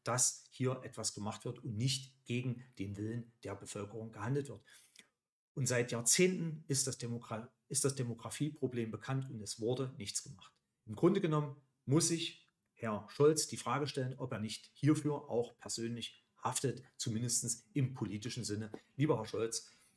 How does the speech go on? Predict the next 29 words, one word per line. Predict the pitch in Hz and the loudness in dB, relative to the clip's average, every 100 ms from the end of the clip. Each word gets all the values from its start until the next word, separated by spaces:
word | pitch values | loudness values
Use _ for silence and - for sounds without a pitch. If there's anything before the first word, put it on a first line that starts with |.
| _ | _
Ihre | 175 196 | 4 6
Aussage | 147 143 127 113 113 | 6 4 2 0 -2
ist | - | -4
ein | 90 95 | -6 -10
Schlag | - - 139 175 | -4 0 2 2
in | 131 | 0
das | 120 - | -2 -2
Gesicht | 104 131 - | -2 -4 -6
von | - 101 | -10 -8
Millionen | 101 101 127 147 | -4 0 2 2
Rentnerinnen | 127 113 - 104 110 | 0 -4 -4 -8 -8
und | 98 | -8
Rentnern. | - 123 - | -6 -6 -8
Und | - - _ 123 | -12 -18 _ -4
ich | - - - | -4 -6 -2
bitte | 160 156 | 2 4
Sie | 135 120 | 2 2
wirklich | 120 123 131 | 0 0 -4
allerherzlichst | - 123 107 - 120 107 - - _ _ _ _ - | -2 -2 -2 -4 -4 -4 -6 -10 _ _ _ _ -4
in | 127 | -2
Ihrer | 131 135 117 113 | 2 2 2 -2
spröden | - - 127 156 156 135 - - | -6 2 6 8 6 0 -6 -8
hanseatischen | 120 123 95 110 117 107 | -4 -2 -2 -4 -6 -8
Art, | 95 95 - _ _ _ _ _ _ | -8 -10 -12 _ _ _ _ _ _
packen | - - | -10 -2
Sie | 156 151 | 0 0
einfach | 110 120 113 | -2 -6 -8
Ihre | 90 85 | -8 -10
Tasche, | - 131 131 127 | -6 -6 -4 -4